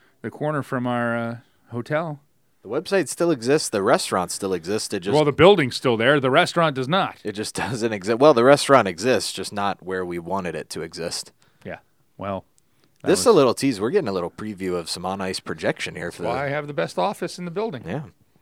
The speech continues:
Speaker 2: We won't
Speaker 1: So
Speaker 2: give anything away. I don't think anything is, uh
Speaker 1: No, we're just looking at the on-ice projection.
Speaker 2: Yeah. Looks good.
Speaker 1: Good.
Speaker 2: You guys are in for a treat.
Speaker 1: You will enjoy it all, folks.
Speaker 2: Make sure you get your, uh,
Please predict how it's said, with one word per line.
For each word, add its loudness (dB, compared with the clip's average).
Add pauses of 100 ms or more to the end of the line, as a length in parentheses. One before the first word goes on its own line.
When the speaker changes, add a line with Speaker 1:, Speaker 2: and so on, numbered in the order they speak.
(640)
Speaker 2:
We 8
won't 6
Speaker 1:
So -2
Speaker 2:
give 4
anything -2
away. 0
I 0
don't -10
think -12
anything -8
is, -12
uh -6
Speaker 1:
No, -10 (160)
we're -12
just -12
looking -10
at -12
the -12
on-ice -10
projection. -16
Speaker 2:
Yeah. -10 (400)
Looks -6
good. -6 (540)
Speaker 1:
Good. -10 (240)
Speaker 2:
You -10
guys -2
are -4
in -8
for -8
a -10
treat. -14 (280)
Speaker 1:
You -8
will -2
enjoy -2
it 0
all, -2
folks. -10
Speaker 2:
Make 2
sure -2
you -2
get 2
your, 0
uh, -4